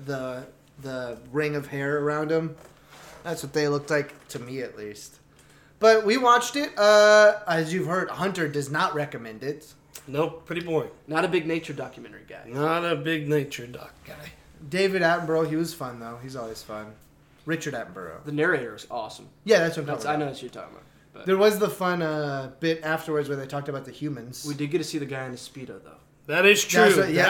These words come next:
Speaker 2: That was,
Speaker 1: That's
Speaker 2: uh,
Speaker 1: just
Speaker 2: that
Speaker 1: Eu-,
Speaker 2: saved
Speaker 1: that's
Speaker 2: it.
Speaker 1: standard European swimwear,
Speaker 2: That saved
Speaker 1: I
Speaker 2: it for
Speaker 1: think.
Speaker 2: me. That saved it for me.
Speaker 1: <laughs> That pale, pale British
Speaker 2: Yeah.
Speaker 1: man in that, that very revealing swim trunk.
Speaker 3: As his wife is laughing at him from
Speaker 1: Yep.
Speaker 3: afar.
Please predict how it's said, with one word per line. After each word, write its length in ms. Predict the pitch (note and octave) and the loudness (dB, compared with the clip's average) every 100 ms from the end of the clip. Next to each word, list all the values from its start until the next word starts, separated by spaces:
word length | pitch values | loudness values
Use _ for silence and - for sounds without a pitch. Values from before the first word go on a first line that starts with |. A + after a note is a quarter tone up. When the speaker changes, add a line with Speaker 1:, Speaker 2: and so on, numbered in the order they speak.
| B3+ | 4
Speaker 2:
That 160 | D#4+ | 0
was, 380 | D4+ F#4 F#4 F4+ | -4 -4 -4 0
Speaker 1:
That's 300 | G3 B3 G4+ | 4 4 4
Speaker 2:
uh, 40 | G#4 | 0
Speaker 1:
just 260 | C#4+ F3 | 0 2
Speaker 2:
that 120 | F3+ | 4
Speaker 1:
Eu-, 80 | G#3 | 6
Speaker 2:
saved 240 | - A3 C#4 | 10 10 8
Speaker 1:
that's 100 | G3 | 4
Speaker 2:
it. 100 | F#3 | 4
Speaker 1:
standard 420 | G#3+ A3 G#3+ G3+ | 6 6 6 2
European 540 | E3 F3+ F3+ F3 E3+ D3+ | 2 2 2 0 -2 -2
swimwear, 120 | C#3 C#3+ | -2 -2
Speaker 2:
That 60 | D3+ | 0
saved 380 | D3 - B3 A#3+ | 2 4 4 2
Speaker 1:
I 20 | |
Speaker 2:
it 60 | A#3 | 2
for 60 | G#3 | 0
Speaker 1:
think. 60 | G#3+ | 2
Speaker 2:
me. 160 | A3 - - - | 2 2 -6 -20
That 80 | - | -14
saved 340 | - D#3 D#3+ - | -10 -6 -4 -2
it 40 | F#4+ | -4
for 180 | F#4+ - - | -2 -6 -4
me. 60 | - | -6
Speaker 1:
<laughs> 100 | - - - - - | -8 -16 -16 -20 -20
That 380 | F#3 F3+ E3+ - | 0 2 2 -2
pale, 380 | C3 D#3+ E3+ | -2 0 0
pale 260 | E3+ E3+ E3 | -2 -2 -2
British 440 | C#3+ D#3 D#3 D#3+ | 0 -2 -2 -4
Speaker 2:
Yeah. 80 | D#3+ | -2
Speaker 1:
man 280 | E3 E3+ E3+ | 0 0 -2
in 120 | E3 | 0
that, 360 | E3+ D#3 D#3+ - | 2 2 2 -6
that 380 | D#3+ D3+ D3 E3+ | -4 -2 -4 -8
very 460 | C#3+ D#3 D#3 D3+ | -2 0 2 0
revealing 760 | C#3 C#3+ C3+ D3+ D3 D3 C#3+ C#3 - _ | -4 -6 -4 -2 2 0 -2 -8 -16 _
swim 320 | - E3 E3 | -8 -4 -4
trunk. 280 | D#3+ F3 F3 | -2 -4 -2
Speaker 3:
As 140 | D3 D3+ | -2 -2
his 140 | C#3 | -6
wife 280 | B2+ C3 C#3 | -4 -6 -6
is 120 | A#2 | -8
laughing 320 | B2 B2+ C#3+ | -10 -10 -10
at 120 | C3+ C3+ | -10 -10
him 80 | |
from 260 | B2+ D3+ C#3+ | -4 -2 -2
Speaker 1:
Yep. 120 | C3+ | 0
Speaker 3:
afar. 240 | D#3 C#3+ | 0 -2